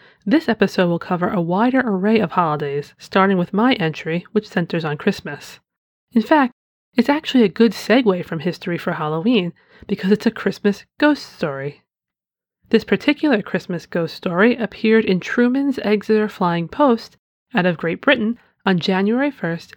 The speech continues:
eighteen fifty-seven, and it contains something even scarier than skeletons.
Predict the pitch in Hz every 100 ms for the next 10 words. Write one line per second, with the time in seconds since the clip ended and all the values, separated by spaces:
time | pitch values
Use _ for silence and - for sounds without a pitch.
0 | - 180 - 180 - 170 - - 277 262
1 | 202 - _ _ - 254 285 330 - 262
2 | 240 - 208 208 208 - 175 170 151 -
3 | - 262 262 208 147 135 - - 170 -
4 | 196 175 151 - - 196 -